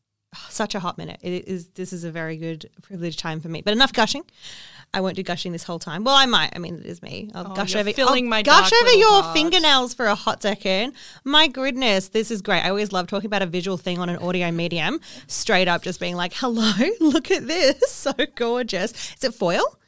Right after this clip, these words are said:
Speaker 2: Uh, yeah, it's a chrome, actually.
Speaker 1: Oh, it's so good. In, like,
Speaker 2: Yeah.
Speaker 1: purple and green. It's fantastic.
Speaker 2: Yeah.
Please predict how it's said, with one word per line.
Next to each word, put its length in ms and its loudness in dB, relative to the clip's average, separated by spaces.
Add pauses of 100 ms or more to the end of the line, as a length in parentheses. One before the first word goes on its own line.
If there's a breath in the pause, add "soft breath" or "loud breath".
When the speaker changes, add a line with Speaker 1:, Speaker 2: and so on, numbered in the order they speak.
(160)
Speaker 2:
Uh, 260 2
yeah, 220 -2
it's 160 -4
a 40 -8
chrome, 540 -2
actually. 560 -8
Speaker 1:
Oh, 240 0
it's 140 -4
so 240 -2
good. 240 -2
In, 340 -4
like, 180 0
Speaker 2:
Yeah. 120 -14
Speaker 1:
purple 340 -4
and 140 -4
green. 420 -4
It's 140 -14
fantastic. 880 -10
Speaker 2:
Yeah. 600 -12